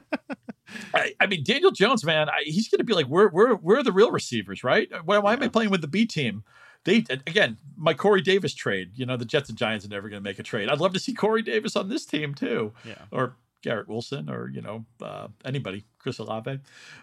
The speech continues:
Speaker 1: But, um, Giants are two and oh somehow, and I think it's just, if Barkley can handle it, he's gonna be the runaway leader. I think he's gonna, if he plays the full season, I think he's gonna have fifty more touches than anybody else,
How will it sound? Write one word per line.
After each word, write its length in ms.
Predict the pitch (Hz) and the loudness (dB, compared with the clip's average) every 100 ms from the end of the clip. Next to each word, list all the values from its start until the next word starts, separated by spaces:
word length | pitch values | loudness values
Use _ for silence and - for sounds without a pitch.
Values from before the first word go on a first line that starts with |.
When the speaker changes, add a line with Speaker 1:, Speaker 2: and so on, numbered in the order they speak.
| - | -6
Speaker 1:
But, 240 | 120 - | -6 -4
um, 300 | 127 113 104 - - 120 | -6 -6 -10 -18 -20 -6
Giants 320 | 131 156 - | -2 -2 -2
are 60 | |
two 120 | 139 165 | -4 0
and 80 | |
oh 60 | 151 | 2
somehow, 520 | 139 135 135 117 110 104 | 0 -4 -4 -2 -4 -6
and 140 | 123 117 | -6 -4
I 40 | |
think 220 | 117 139 | -4 -6
it's 100 | 127 | -8
just, 200 | - - - | -10 -12 -10
if 160 | 117 | -4
Barkley 340 | 123 135 139 135 | 0 0 0 -4
can 140 | 135 | -4
handle 380 | 127 143 135 113 | -2 -2 -2 -4
it, 140 | 104 - | -6 -12
he's 240 | - 120 - | -10 -8 -6
gonna 160 | 123 | -6
be 140 | 104 107 | -4 -4
the 100 | 101 | -6
runaway 800 | 107 113 117 117 98 90 78 _ _ - | -6 -2 -2 -2 -4 -8 -10 _ _ -12
leader. 380 | 107 107 98 98 | -6 -4 -4 -6
I 60 | 117 | -6
think 60 | 117 | -6
he's 120 | 107 | -8
gonna, 200 | 120 113 - | -8 -10 -10
if 140 | 110 | -8
he 80 | 139 | -4
plays 200 | 143 143 | -2 -2
the 60 | 131 | -2
full 160 | 139 | -4
season, 380 | 127 139 131 131 | -4 -6 -6 -6
I 80 | 113 | -6
think 140 | 120 | -6
he's 120 | 117 - | -8 -8
gonna 160 | 117 | -4
have 200 | 113 104 | -4 -4
fifty 220 | 113 110 | -8 -10
more 140 | 104 104 | -10 -10
touches 360 | - 101 107 | -10 -10 -12
than 80 | 95 | -12
anybody 360 | 104 107 98 101 | -8 -6 -4 -4
else, 220 | 95 | -6